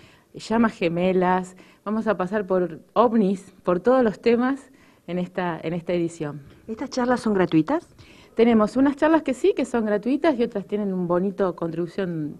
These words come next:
Speaker 1: muy, muy, muy accesible. Este, pero bueno, todo está al alcance de la mano.
Speaker 2: En cuanto a los stands, ¿con qué rubro se va a encontrar la gente?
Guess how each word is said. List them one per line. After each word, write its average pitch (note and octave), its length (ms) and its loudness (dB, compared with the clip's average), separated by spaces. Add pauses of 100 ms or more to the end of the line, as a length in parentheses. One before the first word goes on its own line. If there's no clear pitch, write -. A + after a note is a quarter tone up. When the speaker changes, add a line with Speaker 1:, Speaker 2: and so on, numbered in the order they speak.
Speaker 1:
muy, G3 440 4
muy, F#3 260 4
muy F#3 320 4
accesible. F#3 800 -2 (500)
Este, D#3+ 540 -4
pero F3+ 300 2
bueno, F3+ 380 0 (200)
todo B3+ 240 4
está A#3+ 400 2
al G3+ 80 2
alcance G3+ 420 0
de F#3 80 2
la D#3+ 140 2
mano. D3 340 -4 (440)
Speaker 2:
En G#3 200 4
cuanto G#3 240 4
a G#3 60 4
los G3 100 2
stands, G#3+ 400 2
¿con B3 160 2
qué D4 140 2
rubro G3+ 340 2
se E3 120 -6
va D#3 40 0
a D#3 60 2
encontrar D3+ 320 -2
la C#3+ 120 -4
gente? C#3+ 360 -10